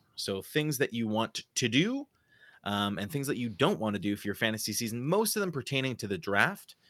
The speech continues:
um, but others that, that are, are not draft related. So I'm gonna kick it off here,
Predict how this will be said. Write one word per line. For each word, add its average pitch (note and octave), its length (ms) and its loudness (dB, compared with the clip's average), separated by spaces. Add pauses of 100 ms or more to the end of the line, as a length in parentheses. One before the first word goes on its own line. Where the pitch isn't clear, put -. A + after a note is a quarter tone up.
(320)
um, G2+ 340 0
but B2 140 4
others B2+ 280 8
that, G2 200 2 (120)
that F#2+ 160 0
are, F2+ 220 -2
are G2 120 -4
not F#2 280 -6
draft E2+ 320 -6
related. D2 300 -12 (140)
So - 120 0
I'm D3+ 80 4
gonna G3 80 -2
kick - 220 0
it G2+ 60 0
off F#2+ 220 -2
here, A2 280 2